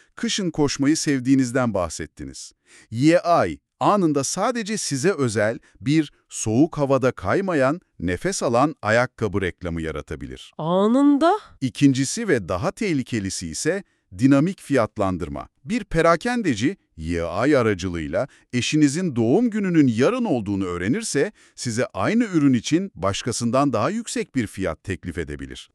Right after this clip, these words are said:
Speaker 2: İşte bu. Bunun adı net olarak fiyat ayrımcılığıdır.
Speaker 1: Kesinlikle.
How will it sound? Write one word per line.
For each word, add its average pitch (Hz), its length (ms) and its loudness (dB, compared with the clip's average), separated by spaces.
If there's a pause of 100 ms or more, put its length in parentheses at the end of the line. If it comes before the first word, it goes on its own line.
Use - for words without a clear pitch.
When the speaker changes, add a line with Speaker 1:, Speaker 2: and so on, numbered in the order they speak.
Speaker 2:
İşte 156 540 -4
bu. 131 340 -6
Bunun 285 280 6
adı 220 300 4
net 233 220 4
olarak 165 440 0
fiyat 180 380 0
ayrımcılığıdır. 127 1000 -4
Speaker 1:
Kesinlikle. 120 720 2